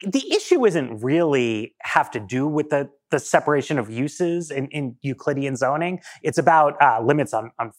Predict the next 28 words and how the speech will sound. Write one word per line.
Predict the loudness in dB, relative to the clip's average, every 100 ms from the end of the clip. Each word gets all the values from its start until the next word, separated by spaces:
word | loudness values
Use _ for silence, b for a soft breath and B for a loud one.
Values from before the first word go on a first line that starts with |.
| _
floor | 0 0
area, | 2 2 2 0 0 0 -2
uh, |
things | -2 0 2
like | 4
that. | 4 4 2 B B B 0
And, | 2 4 2 -2 2
you | 4
know, | 4
it's | 2 2
in | 2 0
part, | -6 2 4 4 -2 0
I | 0
think, | 4 2 4
about | 4 6 4 2 -2
trying | 0 2 2 0
to | 0 2 2 0
protect | -4 0 2 0 -2
home | -2 2
values. | 4 4 2 0 0 -2
This | -4 -2
is, | -2
um, | 0 0 -2 -6 B B
William | 0 2 0
Fischel's | -2 0 2 0 0
home | -4 -2
voter | 0 0 0
hypothesis. | 0 2 0 -2 -2 -2 -2